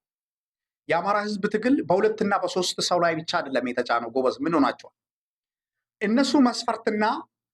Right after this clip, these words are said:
እ፣ ጥያቄ ነው ብሎ ያቀረቡት ደግሞ፣ እ፣ የአማራ የማንነት ጥያቄ የሚነሳባቸውን ቦታዎችን፣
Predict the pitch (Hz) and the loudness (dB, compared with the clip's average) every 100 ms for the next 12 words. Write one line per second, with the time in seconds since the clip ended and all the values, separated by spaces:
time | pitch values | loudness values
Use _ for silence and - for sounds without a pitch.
0 | _ _ 147 131 127 117 110 110 107 - | _ _ 0 2 2 2 0 -2 -8 -20
1 | _ _ _ _ _ 196 190 233 226 247 | _ _ _ _ _ -2 0 0 0 0
2 | 214 185 196 190 180 214 190 175 175 214 | 0 2 4 4 2 -2 -2 -2 -2 0
3 | 247 320 415 - _ _ _ _ _ - | 2 0 0 -6 _ _ _ _ _ -6
4 | 131 127 170 214 190 185 165 170 180 185 | -2 0 0 0 0 2 0 0 0 -4
5 | - 170 175 175 160 165 151 165 143 151 | -4 -2 -2 0 0 0 0 -2 0 0
6 | 139 160 147 139 139 165 175 180 - | 0 0 2 2 0 2 -2 -2 -2